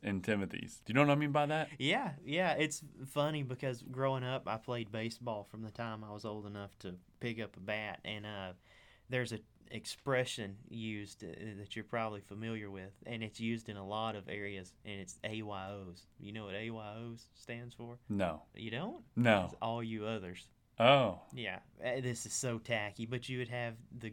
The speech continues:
Speaker 2: g-, <laughs> kids that were good
Speaker 1: <laughs>
Speaker 2: take the field, and if your coach was really a jerk, he'd say, "I, A Y Os hit the bench."
Speaker 1: Oh,
Speaker 2: And so
Speaker 1: my.
Speaker 2: all you others would <laughs> carry the bat bags and stuff like that.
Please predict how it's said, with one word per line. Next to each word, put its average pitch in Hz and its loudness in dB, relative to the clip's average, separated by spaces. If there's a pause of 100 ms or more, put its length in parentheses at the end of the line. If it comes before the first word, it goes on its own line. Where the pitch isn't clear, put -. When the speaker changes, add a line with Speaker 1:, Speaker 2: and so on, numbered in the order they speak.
(320)
Speaker 2:
g-, 131 -8
<laughs> - -14
kids 143 0
that 143 2
were 113 -4
good 135 4 (180)
Speaker 1:
<laughs> - -2
Speaker 2:
take 143 8
the 123 2
field, 156 4
and 123 2
if 120 -2
your 117 -2
coach 143 0
was 113 -4
really 127 0
a 110 -4
jerk, 135 0
he'd 117 -4
say, 123 -2
"I, 139 4
A 139 6
Y 127 2
Os 135 2
hit 127 0
the 107 -4
bench." 110 0 (200)
Speaker 1:
Oh, 113 6
Speaker 2:
And 98 6
so 117 2 (360)
Speaker 1:
my. 131 2
Speaker 2:
all 131 4
you 127 0
others 120 0
would 110 -6 (440)
<laughs> - -6
carry 143 6
the 120 0
bat 120 4
bags 110 2
and 107 -8
stuff 113 -6
like 104 -4
that. 110 -4